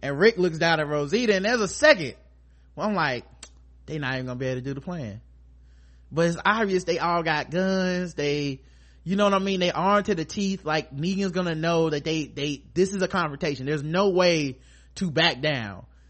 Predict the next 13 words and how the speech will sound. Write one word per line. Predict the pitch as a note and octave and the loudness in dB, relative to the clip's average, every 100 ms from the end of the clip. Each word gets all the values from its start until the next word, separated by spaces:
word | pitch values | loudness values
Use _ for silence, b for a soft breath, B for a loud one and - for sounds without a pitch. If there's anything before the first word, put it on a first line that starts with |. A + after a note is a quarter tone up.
| b b - - - - | b b -20 -20 -16 -8
And | D3+ | -4
I | |
s-, | F3 - - - | -4 -8 -18 -8
I | E3 | -6
was | D#3+ | -4
like, | D3 B2+ | -4 -6
"Maybe | A#2+ E3 G#3 | -4 0 2
they | G#3 | 4
won't | G3+ G3 | 2 2
go | G3 | 0
through | G3+ A#3 F3 | 0 0 0
with | A#2+ | -2
it." | A2 | -6